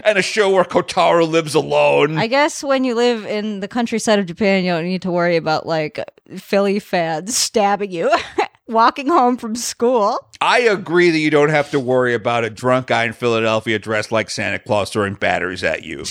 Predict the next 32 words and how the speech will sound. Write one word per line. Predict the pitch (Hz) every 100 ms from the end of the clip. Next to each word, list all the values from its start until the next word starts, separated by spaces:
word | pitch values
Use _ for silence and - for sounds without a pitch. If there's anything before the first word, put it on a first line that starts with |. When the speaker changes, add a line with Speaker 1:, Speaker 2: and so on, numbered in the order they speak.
| - - -
Speaker 1:
in | 101
Japan. | 104 - - 67 62 62 - _ _ _
But | - 254
they | 285
seem | 285 - 403 453
to | 320 285
be | 262
kind | - 233 208
of | 180
being | 156 160 139
like, | 123 107
"Hmm, | 95 123 156 185 -
huh? | 120 147 185
You | 131
might | 131 147
have | 127
to | 127
live | 120
alone | 107 104 123 156 110
like | 95 95
Kotaro. | - - 113 131 113 82 80 - - _
Better | 107 131
learn | 135 139 143
how | 131
to | 127
cook. | 117 - 156 147 - - _
Kotaro's | 113 - 143 156
gotta | 139 131
learn | 127 123
how | 117
to |
cook. | 117 - 123 127